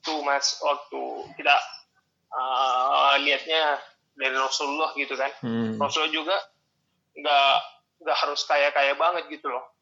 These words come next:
Speaker 2: Hmm, hmm, hmm.
Speaker 1: Untuk menikahi Siti Khadijah dulu, bahkan Rasulullah yang cuma pedagang biasa,
Speaker 2: Hmm.
Speaker 1: langsung dikasihkan,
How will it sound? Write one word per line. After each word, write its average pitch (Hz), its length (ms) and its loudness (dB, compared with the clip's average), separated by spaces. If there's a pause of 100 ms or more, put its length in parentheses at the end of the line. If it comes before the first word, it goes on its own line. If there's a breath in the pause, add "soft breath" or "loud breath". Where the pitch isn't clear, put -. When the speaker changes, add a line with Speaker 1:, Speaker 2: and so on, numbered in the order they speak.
Speaker 2:
Hmm, 117 220 -2
hmm, 104 260 -8
hmm. 101 80 -8
Speaker 1:
Untuk - 320 -6
menikahi 139 640 -2 (680)
Siti - 260 -10
Khadijah 143 420 0
dulu, 139 200 -6
bahkan 196 400 -2 (480)
Rasulullah 156 480 0
yang 156 240 2 (340)
cuma 156 400 2 (280)
pedagang 147 680 0
biasa, 139 640 0
Speaker 2:
Hmm. 131 340 -2 (640)
Speaker 1:
langsung 185 400 -4
dikasihkan, 165 500 -2